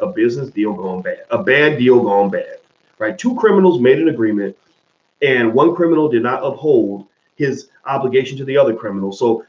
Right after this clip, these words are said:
that other criminal comes out and says, "I'm a victim." Let me tell you how terrible this person is. But really, y'all both a couple scumbags as far as I'm concerned, because I don't know. T-, anybody got kids in here? Anybody got kids in here?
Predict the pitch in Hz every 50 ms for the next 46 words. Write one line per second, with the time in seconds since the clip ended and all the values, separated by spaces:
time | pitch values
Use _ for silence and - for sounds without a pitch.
0 | _ - - 135 - - 160 160 151 - - 147 127 123 117 110 113 131 123 117
1 | 117 113 110 110 - 120 113 - 110 104 98 92 - 113 113 113 101 95 101 95
2 | - _ _ _ _ _ _ - 117 131 131 143 135 139 - 143 131 120 120 120
3 | 113 113 110 113 - 127 120 110 104 104 98 104 98 - - 101 98 95 - 98
4 | - - - _ _ _ _ _ _ _ _ _ - 127 131 139 165 180 165 143
5 | 123 123 117 113 101 117 117 117 - - 113 104 - 110 - - 113 107 107 101
6 | 101 101 98 98 - - - 101 98 98 95 95 98 95 - 98 92 - 98 95
7 | 95 92 92 _ - - _ - 117 113 - - 107 107 92 - - - - 135
8 | 135 139 143 135 127 110 101 95 - 143 151 165 175 175 185 175 156 156 156 147
9 | 135 135 - 165 160 156 151 147 147 151 156 151 147 147 - _ _ _ - 160
10 | 170 190 185 175 170 165 156 147 147 - 160 156 151 123 127 117 113 110 98 95
11 | -